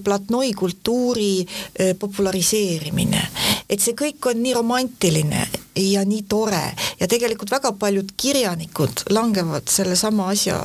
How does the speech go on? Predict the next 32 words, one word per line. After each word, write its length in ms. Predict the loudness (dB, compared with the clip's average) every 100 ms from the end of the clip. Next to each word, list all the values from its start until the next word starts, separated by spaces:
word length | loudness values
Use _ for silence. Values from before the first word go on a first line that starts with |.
| 0
küüsi. 540 | 2 2 2 -2 -4 -4 -2 -2 0
Ehk 160 | 2 2
siis 180 | 0 0
nad 140 | 0
hakkavadki 760 | 0 -2 -2 0 0 -2 -2 0
neid 200 | 0 -2 -2
platnoisid 800 | -2 0 0 0 0 0 -2 -2
kujutama 580 | 0 0 0 -2 2 2
ette 380 | 0 -2 0 0 -2 -8 -2
nagu 180 | 0 2
õilsaid 600 | 2 0 0 -2 -4 0
Robin 340 | 2 2 0 0
Hoode, 460 | 2 0 -2 -2 0
õilsaid 480 | 2 2 0 -2
vargaid, 540 | 0 0 0 -2 -4 -4
eks 220 | -4 0 2
ole. 100 | 0 0 -2 0 0 0 0 0 -2 -4 -2
Aga 220 | 0 0
tegelikult 720 | 0 2 2 0 -2 -4 0
ei 40 | 0
ole 60 | 0
see 80 | 0
midagi 320 | 0 0 0
õil-, 300 | 2 0 0 0
õilist, 420 | 2 0 0 -2 -2
et 100 | 0
seesama 400 | 0 0 -2 -2
platnoi 640 | 0 0 0 -2 0 0 0
reedab 340 | 2 0 0 -2
su 160 | 0 0
esimesel 640 | 2 0 0 0 2 2 2
võimalusel. 720 | 2 2 0 0 0 0